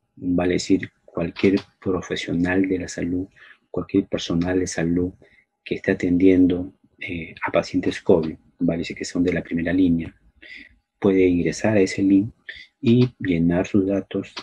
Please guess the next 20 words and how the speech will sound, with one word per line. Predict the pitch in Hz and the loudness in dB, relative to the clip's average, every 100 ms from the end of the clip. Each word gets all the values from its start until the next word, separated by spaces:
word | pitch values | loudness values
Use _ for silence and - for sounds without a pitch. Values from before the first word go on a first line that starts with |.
| - | -2
y | 104 | 0
llenar, | 95 82 85 82 | 0 -2 -4 -4
responder | 82 - 85 90 | -6 -2 -2 -2
las | - | -4
preguntas, | - 90 90 87 101 - _ - - _ | 0 2 0 -2 -6 -8 _ -20 -20 _
que | 98 | -6
eso | - 92 | -2 0
va | 92 87 | 2 0
a | |
ser | - - 92 | -2 2 4
información | 95 87 85 82 - 92 90 90 90 | 4 4 0 -2 -2 0 2 2 4
muy | 101 104 | 6 6
importante, | 101 95 - 98 98 95 - 92 | 2 -2 -2 -2 0 -2 -2 -4
muy, | 92 95 98 95 95 92 - - - - - | 0 2 4 4 0 -4 -10 -14 -14 -4 2
muy | 107 104 | 4 4
rica | 104 - 101 - | 2 2 -2 -4
para | 87 87 | -10 -10
poder | - 82 85 87 87 90 82 _ - - | -8 -6 0 2 2 0 -6 _ -20 -6
organizar | 92 82 80 - 98 - _ - - - _ - | -2 -2 -4 -2 -2 -2 _ -20 -20 -20 _ -10
cómo | 92 92 90 87 82 82 | -2 0 0 0 -2 -6